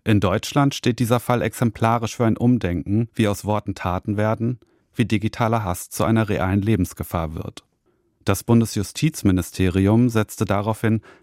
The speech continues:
einige Reformen im Strafrecht um. Zum Beispiel wurde im Strafrecht das Wort Schrift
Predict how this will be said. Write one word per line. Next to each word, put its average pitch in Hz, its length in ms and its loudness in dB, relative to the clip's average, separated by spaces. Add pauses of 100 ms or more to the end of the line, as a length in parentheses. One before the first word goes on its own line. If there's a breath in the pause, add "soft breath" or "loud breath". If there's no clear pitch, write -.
einige 110 460 0
Reformen 104 400 0
im 110 120 -2
Strafrecht - 680 -4
um. 85 320 -4 (300 soft breath)
Zum 107 180 2
Beispiel 95 560 0
wurde 107 200 2
im 104 60 2
Strafrecht - 600 -4
das - 160 -6
Wort 92 180 0
Schrift - 500 -4